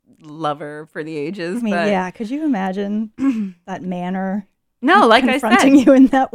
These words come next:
Speaker 2: way?
Speaker 1: like I said, the most uncomfortable part would be seeing who we hired to play you. That would be truly terrible. <laughs> Um,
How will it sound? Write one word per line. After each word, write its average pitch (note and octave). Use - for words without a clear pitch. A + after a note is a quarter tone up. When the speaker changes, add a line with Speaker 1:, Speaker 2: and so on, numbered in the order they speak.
Speaker 2:
way? B3+
Speaker 1:
like G#3+
I C#4+
said, F4+
the G3+
most F#3
uncomfortable A3+
part -
would -
be G3
seeing G3
who B3
we C4
hired C4
to D#4
play F#4+
you. D4
That -
would D4+
be -
truly E4+
terrible. D#4+
<laughs> -
Um, B3+